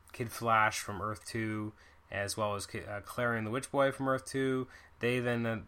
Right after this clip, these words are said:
the three of them end up getting, um, interrupted by a character who looks a lot like the, uh, Heretic character who wants to go up against this particular char-, uh, man, and they,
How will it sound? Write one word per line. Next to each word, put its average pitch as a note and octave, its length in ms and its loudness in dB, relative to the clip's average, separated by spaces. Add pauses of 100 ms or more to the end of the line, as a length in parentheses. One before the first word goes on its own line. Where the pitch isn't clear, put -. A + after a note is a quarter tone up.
(120)
the A2+ 100 -6
three B2+ 220 -2
of A#2 80 -2
them A#2+ 260 2
end A#2 140 0
up A2 100 -6
getting, G#2+ 300 -2
um, F#2 480 -2
interrupted A#2 560 -2
by G#2 360 4 (280)
a - 40 -18
character A2+ 280 0
who G#2+ 120 -4
looks A2 240 -2
a A2+ 60 -2
lot A2 320 6
like A2 380 -4
the, G#2 320 -4
uh, F#2+ 320 0 (540)
Heretic B2+ 380 4
character B2 840 2
who A#2 100 -4
wants A2 360 -2
to G2+ 300 -4
go G#2+ 120 -2
up G#2 120 -4
against A2 320 -6
this F#2+ 120 -10
particular F#2 520 -8
char-, A#2+ 400 -2
uh, G2 220 -6
man, C#3 580 2
and G#2 140 -8
they, G2+ 220 -4